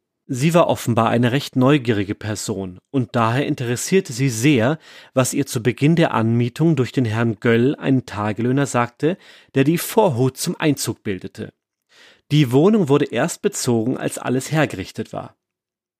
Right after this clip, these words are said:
Dieser Tagelöhner sagte, der Baumeister hätte mehrere Kinder, allerdings würde nur eine Tochter mit ihm kommen. Die Hauswirtin sollte sich aber keine Hoffnung machen, sie einmal zu sehen,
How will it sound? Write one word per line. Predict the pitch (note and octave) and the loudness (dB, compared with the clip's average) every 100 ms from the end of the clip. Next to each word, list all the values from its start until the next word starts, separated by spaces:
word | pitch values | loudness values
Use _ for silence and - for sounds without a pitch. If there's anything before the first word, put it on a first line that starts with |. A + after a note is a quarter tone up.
| _ _ _ _ _ | _ _ _ _ _
Dieser | - E3 G3+ F#3+ | -2 2 2 0
Tagelöhner | - A2 G#2+ A2+ A#2 B2+ | 0 0 2 2 2 2
sagte, | G2+ F2+ E2+ _ C3 F3+ - - _ | -2 -6 -8 _ -2 -2 -4 -20 _
der | C3 B2 | -2 0
Baumeister | A#2+ D#3 F3+ C#3+ C3+ D3 | 2 2 2 0 -2 -4
hätte | A#2 B2+ A#2 | -4 -2 0
mehrere | A#2+ B2+ D#3+ E3+ F#3+ | 2 2 0 -2 -4
Kinder, | F#3 - A#2 A2 A#2+ G3 B3+ | -4 -4 -2 0 0 -2 -4
allerdings | C#3 C3+ A#2+ C3+ G3+ - | -2 0 0 0 0 0
würde | C#3+ C3+ | 0 2
nur | D3 E3 - | 4 4 2
eine | D#3 D#3+ - | 0 -2 -4
Tochter | - G#3 - B2 | -6 -6 -2 -2
mit | G#2+ - | -2 -4
ihm | A2+ G2+ | -8 -8
kommen. | - G2+ C3+ B2 _ _ _ _ _ - - - | -10 -12 -12 -18 _ _ _ _ _ -20 -20 -2
Die | C3 | 0
Hauswirtin | A2 E3+ A3 - B2+ B2 D#3+ | 2 2 0 0 0 2 0
sollte | D3 C3+ C3+ | 2 0 0
sich | C3 C3 | -4 -4
aber | C#3 B2+ | -2 -4
keine | - D3+ F#3+ E3 | -2 0 2 2
Hoffnung | A#2+ D3+ C#3 B2 | 0 -2 0 2
machen, | A#2 A2 C3+ | 2 0 0
sie | C3+ | 2
einmal | B2 B2 A2 | 2 0 -2
zu | B2+ | -4
sehen, | G#2+ A#2 A2+ E3 | -2 0 2 0